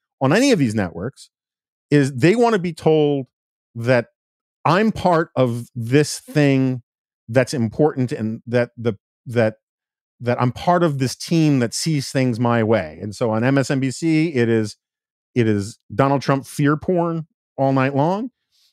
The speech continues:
And when Trump was at least president on Fox, on the opinion shows, it was, you know, a, a different kind of Donald Trump porn. And, um, and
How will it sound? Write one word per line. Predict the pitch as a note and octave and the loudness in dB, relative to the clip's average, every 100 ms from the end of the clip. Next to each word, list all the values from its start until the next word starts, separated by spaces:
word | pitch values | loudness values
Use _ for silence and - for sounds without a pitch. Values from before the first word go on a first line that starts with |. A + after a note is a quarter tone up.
| _ _ | _ _
And | C#3 B2 A#2 A2 D3+ | 2 2 2 -2 -2
when | B2+ | -4
Trump | A2 C#3 A#2+ | 0 -2 -2
was | A2 | -2
at | |
least | B2 - | -2 0
president | C3+ C3+ E3 F3 | 2 2 0 0
on | A#2+ | -2
Fox, | F#2+ B2+ D#3+ F#3 - - | -2 -2 -2 -4 -12 -8
on | B2+ | -2
the | A#2 | 0
opinion | G#2 D#3 F#3+ G3 | 0 0 -2 -2
shows, | F#3 F#3+ G3 - | -4 -4 -6 -6
it | C3 | -6
was, | C3+ C3+ C3 A#2 _ _ _ _ - | 0 0 0 -4 _ _ _ _ -2
you | |
know, | B2 B2+ B2+ - - | 2 2 0 -6 -4
a, | B2+ C3 | -2 0
a | C3 | -2
different | A#2+ F#3 C#3+ | -2 -2 0
kind | C#3+ | 0
of | A#2 | 2
Donald | A#2+ A2 G2+ | 0 0 -2
Trump | A2 G2 | -4 -4
porn. | A#2 F#2 G#2+ D3+ _ _ _ _ | -6 -4 -6 -8 _ _ _ _
And, | D3 C#3 C3+ C3 B2+ B2 - | 2 4 4 2 0 -2 -2
um, | C3 B2+ A#2+ B2 - _ _ - | 0 0 -2 -4 -8 _ _ 0
and | C3 C3 | 0 0